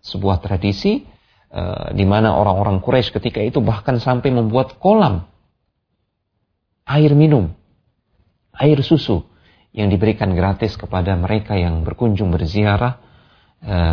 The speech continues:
ke tanah haram. Kemudian yang ketiga, sepeninggal Abdu Manaf,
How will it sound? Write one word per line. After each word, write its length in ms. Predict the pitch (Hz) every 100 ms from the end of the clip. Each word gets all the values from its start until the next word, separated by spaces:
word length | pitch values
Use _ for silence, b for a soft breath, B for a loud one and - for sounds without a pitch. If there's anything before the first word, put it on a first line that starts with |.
| -
ke 80 | 98
tanah 240 | 95 90
haram. 400 | 90 101 85 82 - _ _ _ _ _ _ _ _ _ _ _ _ _ _ _ _ _ _ _ _ _ _
Kemudian 400 | 92 101 104 92
yang 160 | 87 82
ketiga, 480 | 104 208 135 156 - _ _ _ _ _ _ _ _
sepeninggal 720 | - - 98 139 123 104 90 87
Abdu 320 | 131 135 113 104
Manaf, 400 | 101 180 214